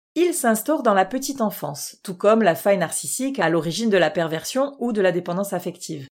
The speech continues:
Il peut survenir à la suite d'un événement grave ou d'une accumulation d'abus plus subtils. Toutefois,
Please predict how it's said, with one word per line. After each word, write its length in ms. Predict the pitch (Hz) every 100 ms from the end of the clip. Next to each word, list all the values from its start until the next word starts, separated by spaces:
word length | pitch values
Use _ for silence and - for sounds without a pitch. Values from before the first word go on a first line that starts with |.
| _ _ _ _ _ _
Il 120 | 233 226
peut 140 | 339
survenir 480 | - 247 254 320 285
à 60 |
la 100 | 220
suite 160 | 220 277
d'un 160 | 220 220
événement 360 | 254 254 214
grave 460 | 175 160 160 139 - -
ou 80 |
d'une 220 | 185 190 247
accumulation 760 | 302 - 254 214 185 - 311
d'abus 440 | 233 185 233 330 -
plus 180 | 269
subtils. 560 | 277 240 - 185 170 175 _ _ _ _ _ _
Toutefois, 500 | - 180 - 277 -